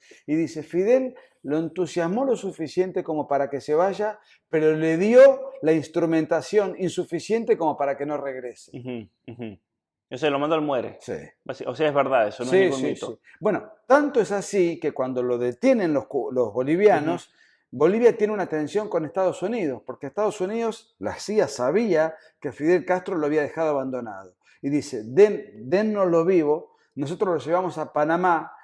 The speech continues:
Speaker 1: le demostramos
Speaker 2: Ujú.
Speaker 1: que Fidel Castro lo abandonó, entonces probablemente por despecho y a cambio de su vida,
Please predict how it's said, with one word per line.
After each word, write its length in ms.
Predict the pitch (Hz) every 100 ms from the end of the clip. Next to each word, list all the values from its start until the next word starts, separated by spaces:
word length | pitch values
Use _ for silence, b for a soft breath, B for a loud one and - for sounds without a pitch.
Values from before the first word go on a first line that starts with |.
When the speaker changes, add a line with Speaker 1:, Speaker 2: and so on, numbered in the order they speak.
| B
Speaker 1:
le 180 | 131 139
demostramos 960 | 139 139 139 - 190 233 165 131 131
Speaker 2:
Ujú. 80 | 117
Speaker 1:
que 120 | 135
Fidel 320 | 113 147 170 -
Castro 380 | 165 - 143
lo 100 | 135
abandonó, 720 | 135 131 139 170 170 160 170 _ b b -
entonces 640 | 156 208 180 151 131 - _ _
probablemente 800 | 113 147 196 202 214 170 143 117
por 280 | - 196 180
despecho 560 | 180 - 226 208 -
y 120 | 147
a 80 | 127
cambio 320 | 156 165 160
de 80 | 151
su 180 | - 214
vida, 540 | 226 208 202 233 226